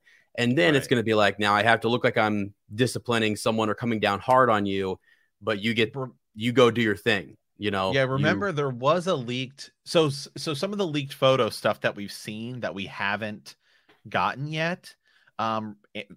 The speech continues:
Speaker 2: all the stuff with, like, remember there's, like, Aiel, and that was even in, like, one of the teaser trailers. There's, like, there's, like, sh-, shots of, like, Aiel fighting and stuff
Speaker 1: Yeah.
Speaker 2: like that,
Speaker 1: Mm-hmm.
Speaker 2: right?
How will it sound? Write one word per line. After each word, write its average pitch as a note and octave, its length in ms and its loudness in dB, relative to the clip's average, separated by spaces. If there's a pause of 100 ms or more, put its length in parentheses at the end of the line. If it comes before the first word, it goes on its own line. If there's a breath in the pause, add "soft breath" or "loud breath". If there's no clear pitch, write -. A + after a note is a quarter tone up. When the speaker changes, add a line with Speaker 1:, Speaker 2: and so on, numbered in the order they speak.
(140)
Speaker 2:
all C3+ 240 8
the F3 80 -2
stuff D#3+ 300 2
with, C#3+ 120 -2
like, C3 200 2
remember E3+ 220 -4
there's, F#3+ 140 2
like, C#3+ 140 -2
Aiel, G#2+ 520 2
and G#2 100 -6
that F3+ 120 8
was C#3+ 120 2
even D3 180 -2
in, C3 120 0
like, A2 160 -6
one A#2+ 180 0
of A2 80 -4
the F#2+ 60 -8
teaser C3 520 -4
trailers. C2 680 -12 (640)
There's, A#2+ 280 4
like, A2+ 380 2 (180)
there's, A#2 180 -2
like, G#2+ 100 -4
sh-, - 180 -8
shots C#3 560 2
of, A#2+ 100 -4
like, A2 200 -4
Aiel A#2 720 -2
fighting C#3 520 -4 (140)
and B2+ 100 -8
stuff G#2+ 180 6
Speaker 1:
Yeah. - 20 0
Speaker 2:
like C#3+ 180 -4
that, D#3 240 0
Speaker 1:
Mm-hmm. A#2+ 100 -4
Speaker 2:
right? C#3+ 280 6